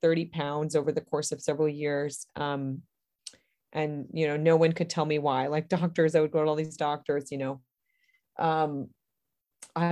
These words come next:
had panic attacks. I was in the hospital, you know, on and off for various, um, health issues. I never tied those to the abusive actions in my marriage 'cause it turned into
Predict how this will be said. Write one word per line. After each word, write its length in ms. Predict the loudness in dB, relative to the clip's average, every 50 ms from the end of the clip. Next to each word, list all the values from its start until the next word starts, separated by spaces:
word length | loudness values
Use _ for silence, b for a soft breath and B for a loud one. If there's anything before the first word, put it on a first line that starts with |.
| 4 4
had 240 | 4 4 0 2 2
panic 280 | 4 2 4 2 2
attacks. 520 | -2 -2 2 2 2 2 2 0 -6 -8 -6
I 80 | -4
was 200 | -4 -4 -2 -2
in 80 | 0 0
the 80 | 0
hospital, 840 | 2 4 4 2 2 2 4 6 6 6 6 6 4 4 2 0 -6 _ _ _ _ -8
you 160 | -6 -4 -2
know, 200 | -2 -2 -2 -2
on 260 | 0 2 2 2 2
and 120 | 2 2 2
off 300 | 0 0 0 -2 -4 -6 _ -4
for 300 | -2 0 2 2 2 2
various, 720 | 0 0 0 0 0 -2 -2 -4 -8 -12 -16 -18 -20 -20 _ _ _ -8
um, 480 | -6 -6 -4 -4 -4 -6 -8 -10 -12 -16 _ _ _ _
health 260 | -8 -4 -4 -4 -2
issues. 600 | -2 -4 -4 -4 -6 -4 -4 -4 -4 -4 -8 -12 _ b b b b b b b b b b b b b b b b _ 4
I 220 | 6 6 8 8
never 320 | 8 8 8 8 8 6 6
tied 400 | 6 4 6 6 6 6 6 6
those 360 | 8 8 8 6 4 2 -4
to 240 | -6 -2 0 0 0
the 200 | 2 2 4 4
abusive 800 | 4 2 2 0 0 0 0 0 -4 -10 -10 -4 0 2 4 4
actions 420 | 4 4 4 2 -2 -4 -4 -2
in 80 | -2 0
my 100 | 0 0
marriage 300 | 0 -2 -2 -4 -4 -6
'cause 140 | -4 0 0 0
it 100 | 0 2
turned 260 | 2 2 2 4 4
into 500 | 4 2 2 0 -2 -2 -2 -2 -4